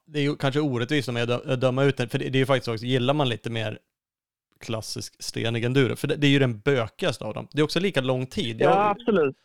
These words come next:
Speaker 1: vart ju fullständigt fintad första gången jag åkte där, för Stångebro i motionsklassen, det är ju så här
Speaker 2: <laughs>
Speaker 1: en och trettio, kanske en och fyrtio, inte ens två timmar körtid. Så det tycker man ju så här, "Ah,
Speaker 2: Nej.
Speaker 1: det är rätt chill."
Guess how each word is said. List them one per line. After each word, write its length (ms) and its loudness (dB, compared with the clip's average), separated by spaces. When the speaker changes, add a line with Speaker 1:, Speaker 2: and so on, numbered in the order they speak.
Speaker 1:
vart 160 -4
ju 40 2
fullständigt 420 -2
fintad 460 -2
första 240 -6
gången 200 -2
jag 100 -2
åkte 160 -6
där, 100 0
för 100 -8
Stångebro 580 -2
i 40 0
motionsklassen, 680 0
det 60 -4
är 20 0
ju 60 -2
så 80 0
här 180 2
Speaker 2:
<laughs> 240 -20
Speaker 1:
en 340 0
och 340 -4
trettio, 800 -8
kanske 200 -8
en 80 -6
och 60 -10
fyrtio, 300 -4
inte 140 -4
ens 120 -4
två 200 -4
timmar 220 -8
körtid. 540 -4
Så 140 -12
det 100 -4
tycker 220 -6
man 60 -10
ju 40 -12
så 180 -10
här, 120 -2
"Ah, 200 0
Speaker 2:
Nej. 60 0
Speaker 1:
det 60 2
är 20 0
rätt 80 -6
chill." 160 -6